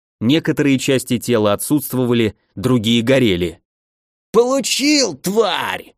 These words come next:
взревел Ферд, всадив ещё одну гранату прямо в морду поверженного противника. Глухо хлопнула, брызнула чёрная жижа. «Там ещё один!»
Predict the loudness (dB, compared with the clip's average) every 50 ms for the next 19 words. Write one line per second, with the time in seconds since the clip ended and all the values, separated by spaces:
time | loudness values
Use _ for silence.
0 | _ -10 -8 -4 -2 0 2 4 4 2 2 2 2 2 2 2 0 -2 -6 -4
1 | -2 0 0 0 0 0 0 -2 -2 0 2 2 2 2 2 0 0 0 0 0
2 | 2 2 0 0 0 -2 -4 -2 -2 0 0 0 0 -2 -2 -2 0 0 0 0
3 | 0 -2 0 2 2 2 2 0 0 0 0 -2 0 0 0 0 0 0 0 0
4 | 0 -2 -2 -2 0 -2 -4 -4 -6 -10 -12 -14 _ _ _ _ _ _ _ _
5 | -10 -4 0 0 2 2 2 0 -2 0 0 0 0 0 0 0 0 2 2 2
6 | 2 0 0 0 0 2 2 2 2 0 2 2 2 0 0 0 0 2 2 2
7 | 2 2 0 0 0 0 0 0 0 -2 -6 -10 -12 -18 _ _ _ _ _ _
8 | _ _ _ _ 0 2 2 2 0 -2 -2 -2 0 2 2 2 2 0 -2 -4
9 | -4 -6